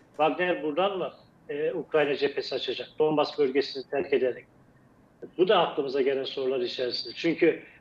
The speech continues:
tamam Belarus'a yerleşecek ama, e, Wagner liderliğinden herhangi bir şey kaybetmedi. Ancak bir güzel gelişme tabii.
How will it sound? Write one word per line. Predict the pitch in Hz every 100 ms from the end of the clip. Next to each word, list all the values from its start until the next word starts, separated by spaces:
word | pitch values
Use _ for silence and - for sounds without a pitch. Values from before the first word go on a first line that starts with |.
| -
tamam | 175 170 135
Belarus'a | 165 180 165 170
yerleşecek | 156 156 147 - 151 214
ama, | 147 214 233 - - _ _ -
e, | 160 151 147 170 -
Wagner | - 170 151 160 156 151
liderliğinden | 147 151 147 151 175
herhangi | 143 156 156
bir | 135
şey | 202 208
kaybetmedi. | 156 143 147 - 117 - _ _ _ _ - -
Ancak | 143 180 190 - - -
bir | 233
güzel | 190 180 165
gelişme | 147 143 - 139
tabii. | 143 127 208 240